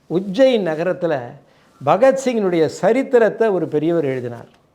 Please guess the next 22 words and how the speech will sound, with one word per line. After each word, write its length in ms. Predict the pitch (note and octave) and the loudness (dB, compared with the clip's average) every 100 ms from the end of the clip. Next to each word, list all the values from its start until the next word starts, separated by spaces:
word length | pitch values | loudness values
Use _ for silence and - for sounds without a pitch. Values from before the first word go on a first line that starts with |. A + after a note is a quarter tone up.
| _ | _
இது 140 | - F#3+ | -10 -4
ஆயிரத்தி 500 | E3 G#3+ A3 G#3+ G3+ | -2 0 0 -2 -4
தொள்ளாயிரத்தி 520 | D3 F3 E3+ D#3 D#3+ | -2 2 2 2 0
அறுபத்தி 520 | C#3+ F#3+ A#3 G#3+ G#3+ | 0 2 2 2 0
நாலுல 400 | D3+ D#3+ A3 F#3+ | -2 -2 -2 0
இருக்கும்னு 300 | D#3 C3+ D3+ | -2 -4 -10
நினைக்கிறேன். 360 | C#3+ B2+ A#2 A2 _ - - | -10 -12 -14 -18 _ -20 -10
அந்த 180 | F#3 | -2
அம்மாவுக்கு 400 | G3 A#3+ B3+ A3 | 0 2 2 2
அப்போ 280 | B3 F#3 F3 | 0 0 0
அறுபதெல்லாம் 420 | F3 F#3+ F#3+ G#3 | 0 0 0 -2
தாண்டி 320 | - F3 F#3 F3+ | -2 -4 -2 -4
இருக்கும் 280 | C3+ A#2 - _ _ - | -6 -12 -20 _ _ -10
வயசு. 440 | C3 D#3 - - - _ _ _ _ _ _ _ | -4 -4 -6 -18 -20 _ _ _ _ _ _ _
அப்போ 720 | - E3 F3+ A3+ D3+ F#3 F#3+ G3 _ | -4 -2 2 2 4 0 -4 -14 _
அந்த 220 | - F3 | -8 -4
அம்மா 560 | D#3 A3+ B3 D#3 F3+ - _ _ - | -2 0 0 0 -4 -10 _ _ -8
அறுபது 440 | B2 A#3+ C#4 G#3 | -2 0 0 -2
என்ன, 60 | C3 | -2
எழுபதே 460 | C3 A3 C4 C4 | 2 2 4 4
இருக்கும். 240 | A3 - - - _ _ _ _ _ | 2 0 -14 -20 _ _ _ _ _
அந்த 280 | - E3 D#3+ | -6 -4 -4